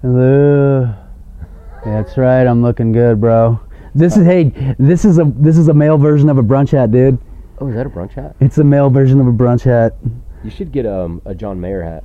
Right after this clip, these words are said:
Speaker 1: This is a pretty dope hat. I got
Speaker 2: It is a
Speaker 1: this
Speaker 2: cool hat.
Speaker 1: at a, at a thrift store, dude, and so, I mean, I can see in there.
Speaker 2: Yeah.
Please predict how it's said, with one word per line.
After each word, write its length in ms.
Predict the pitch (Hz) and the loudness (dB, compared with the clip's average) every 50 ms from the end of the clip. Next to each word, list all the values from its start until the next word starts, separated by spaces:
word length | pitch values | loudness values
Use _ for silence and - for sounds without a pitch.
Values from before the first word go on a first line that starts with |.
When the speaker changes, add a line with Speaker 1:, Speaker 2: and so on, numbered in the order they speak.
| - - - | -16 -6 -2
Speaker 1:
This 200 | 139 175 - - | -2 0 2 2
is 120 | 294 277 | 2 4
a 60 | 302 | 4
pretty 220 | 214 - 220 202 170 | 2 2 2 2 2
dope 240 | 143 160 147 135 - | 2 2 0 0 0
hat. 220 | 143 147 156 160 | 0 0 2 2
I 60 | 147 | 2
got 160 | 131 156 170 | 0 0 -2
Speaker 2:
It 20 | 202 | 0
is 60 | 190 | 0
a 20 | 196 | -2
Speaker 1:
this 80 | 170 | -2
Speaker 2:
cool 160 | - 165 160 160 | -2 -6 -12 -10
hat. 180 | 156 - 147 | -4 -2 0
Speaker 1:
at 200 | 147 139 131 - | 0 0 -2 -4
a, 180 | - 131 131 - - 143 | -6 -8 -8 -8 -4 -2
at 100 | 147 143 | 0 0
a 80 | 135 | 0
thrift 360 | 120 - - 131 143 165 165 - | -2 -4 -2 -2 0 -2 -2 -4
store, 240 | - 165 139 123 | -4 -2 -2 0
dude, 220 | 113 120 123 135 135 | 0 0 0 0 0
and 100 | 131 120 | -2 -4
so, 240 | - 147 131 127 127 | -2 -2 0 0 2
I 60 | 123 | 2
mean, 160 | 131 127 127 | 2 0 -2
I 60 | 127 - - - - - - - - - - - - - - - | -4 -6 -12 -20 -20 -20 -20 -20 -20 -20 -20 -20 -20 -20 -16 -10
can 100 | - 131 | -8 -8
see 320 | - - - 139 139 143 | -8 -6 -4 -2 0 2
in 120 | 143 135 131 | 2 2 2
there. 280 | 131 139 147 143 139 | 2 2 2 2 2
Speaker 2:
Yeah. 120 | 139 123 | 0 0